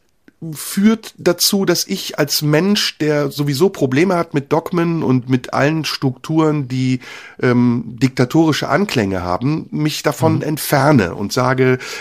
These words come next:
Speaker 1: "Ich will nicht Teil dieser Gemeinschaft sein, in der alle das Gleiche tun müssen, um am Ende etwas zu bekommen wie eine Belohnung oder eine Erlösung oder eine Erleuchtung, sondern ich will ich sein dürfen oder bleiben dürfen und trotzdem,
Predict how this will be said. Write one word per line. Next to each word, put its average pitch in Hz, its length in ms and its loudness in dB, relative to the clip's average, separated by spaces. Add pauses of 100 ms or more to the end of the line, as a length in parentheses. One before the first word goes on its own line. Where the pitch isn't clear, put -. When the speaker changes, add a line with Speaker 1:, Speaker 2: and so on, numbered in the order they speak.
Speaker 1:
"Ich 147 200 -2
will 214 140 8
nicht 151 260 4
Teil 104 220 -2
dieser 104 240 0
Gemeinschaft 101 580 -2
sein, 101 260 0
in 107 140 -2
der 113 220 2
alle 113 160 2
das 113 220 -4
Gleiche 113 360 -2
tun 107 320 -2
müssen, 107 400 0 (340)
um 127 140 6
am 120 140 2
Ende 127 240 4
etwas - 320 -2
zu 113 120 -2
bekommen 131 460 2
wie 117 60 0
eine 113 100 2
Belohnung 107 680 2
oder 98 160 -2
eine 104 120 0
Erlösung 107 680 0
oder 98 160 -4
eine 98 100 -4
Erleuchtung, 98 720 -4 (340)
sondern 123 280 4
ich - 180 -6
will 156 220 4
ich 208 260 0
sein 101 600 -2 (120)
dürfen 104 540 0
oder 95 180 -2
bleiben 113 480 0
dürfen 101 540 -2 (280)
und 135 200 2
trotzdem, 180 760 0